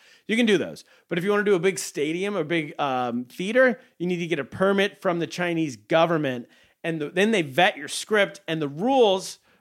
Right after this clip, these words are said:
are always changing for what you're allowed to say and what you're not allowed to say. So all I can say about this person who recently applied, they are a famous comedian in America. It is a woman. It is a white woman.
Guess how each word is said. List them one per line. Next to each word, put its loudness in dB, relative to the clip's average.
are -2
always 4
changing -4
for -2
what 2
you're 0
allowed 4
to -8
say 0
and -4
what -2
you're -6
not -2
allowed -2
to -12
say. -10
So 4
all 2
I 2
can -4
say 4
about 0
this -2
person -2
who -2
recently -2
applied, -4
they 2
are 4
a -2
famous 0
comedian -2
in -6
America. -4
It -4
is -6
a -4
woman. -4
It -10
is -6
a -4
white -6
woman. -12